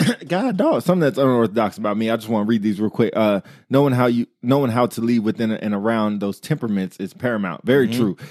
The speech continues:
Speaker 1: And then, uh, Asana, I really wanna hit this point. We'll hit it right after I say what I said, but, uh,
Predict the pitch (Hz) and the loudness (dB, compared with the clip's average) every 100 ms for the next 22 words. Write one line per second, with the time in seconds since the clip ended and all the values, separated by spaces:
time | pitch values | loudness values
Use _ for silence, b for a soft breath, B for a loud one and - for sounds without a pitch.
0 | B - 120 123 117 - 113 107 - - | B -2 2 2 2 2 2 2 -2 -10
1 | _ 110 - 139 123 113 131 143 117 113 | _ -4 0 0 2 2 4 2 2 0
2 | 107 104 113 - 107 107 110 107 104 104 | -2 -4 -10 -6 -4 -2 0 0 0 0
3 | 104 104 95 113 104 101 - 107 101 - | 0 -2 -4 -4 -2 -4 -4 -4 -4 -4
4 | 107 101 | -6 -6